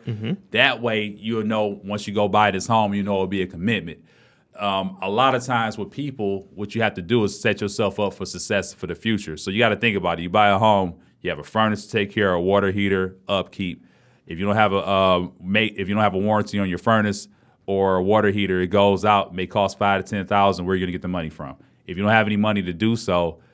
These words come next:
Speaker 2: then you gotta think about a game plan, how you're gonna save up money to have money to the side. So that's why I always suggest with people to save up as much, as much money as possible. Even if you don't bring all that money towards buying a home, you can bring the minimum amount towards buy-, buying a home, keep the rest of the money in your pocket,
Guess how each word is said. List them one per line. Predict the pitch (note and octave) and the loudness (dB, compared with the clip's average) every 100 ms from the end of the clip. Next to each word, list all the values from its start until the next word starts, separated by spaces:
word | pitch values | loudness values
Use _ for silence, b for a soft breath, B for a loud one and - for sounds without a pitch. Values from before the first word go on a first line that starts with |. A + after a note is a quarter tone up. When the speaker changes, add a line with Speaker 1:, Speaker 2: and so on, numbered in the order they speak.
| b | b
Speaker 2:
then | F#2 | -4
you | |
gotta | F#2 F2+ | -2 -2
think | - F#2 | -2 -4
about | F2+ F2 | -2 -2
a | |
game | E2 G2 G2 F#2 | -4 -4 -2 -4
plan, | F#2+ F2 | -4 -4
how | F#2 | -2
you're | E2+ | -4
gonna | E2 | -8
save | - G#2 F#2+ F#2 | -6 -2 -2 -2
up | E2+ | -4
money | F2+ E2+ | -6 -8
to | E2 | -4
have | F2+ F2 | -4 -4
money | F2+ E2+ | -6 -8
to | - | -12
the | D#2 | -12
side. | - G2+ F2 - | -2 0 0 -4
So | - G#2 | -8 -2
that's | B2 | 0
why | A#2+ | 2
I | A2+ | 2
always | G2+ | 2
suggest | F#2+ F#2 G2+ G2+ | -4 -6 -6 -6
with | E2+ | -8
people | B2 A2+ F2 E2+ b b b | -6 -6 -8 -12 b b b
to | G2 | -10
save | - A#2 G#2+ | -2 0 0
up | G2+ | -4
as | |
much, | F#2 G#2 G2 G2+ | -6 -4 -6 -8
as | F#2 | -8
much | F#2+ G#2 G#2 | -4 -4 -2
money | G#2 F#2+ | -6 -4
as | F2 | -8
possible. | - A2+ G#2+ G#2 D#2+ E2 - b b b b _ | -2 2 2 0 -10 -10 -12 b b b b _
Even | A#2 B2+ A#2+ | -4 -2 -2
if | G#2 | -4
you | A2+ | -4
don't | G#2 | -4
bring | G#2 G#2 | -4 0
all | G#2 | 0
that | G2 | 0
money | G2 G2+ F#2+ | -2 -4 -6
towards | - F#2+ E2+ | -6 -4 -4
buying | F2 G2 F#2 | -2 -2 -2
a | E2 | -4
home, | G#2+ G#2+ F#2 E2+ - b b - | 0 0 -2 -6 -16 b b -10
you | A#2 | -6
can | B2+ | -4
bring | G#2+ | -2
the | F#2+ | -2
minimum | F#2+ C3 A#2 G#2+ | -2 0 0 0
amount | G#2+ G#2 - | 0 0 -2
towards | A#2 G2+ F2+ | 0 0 2
buy-, | G#2 G#2+ G#2 | 2 2 2
buying | F2+ G#2 G#2+ | 0 2 2
a | F#2+ | 0
home, | F#2+ A2 F#2+ E2 B B | 2 2 2 -4 B B
keep | - B2+ | -6 -4
the | G#2 | 0
rest | A#2 B2 | 0 -2
of | |
the | G2 | -4
money | G2+ A2 G2+ | -4 -4 -4
in | F#2 | -6
your | E2+ | -8
pocket, | D#2+ A#2+ G#2+ F2 | 0 2 2 -2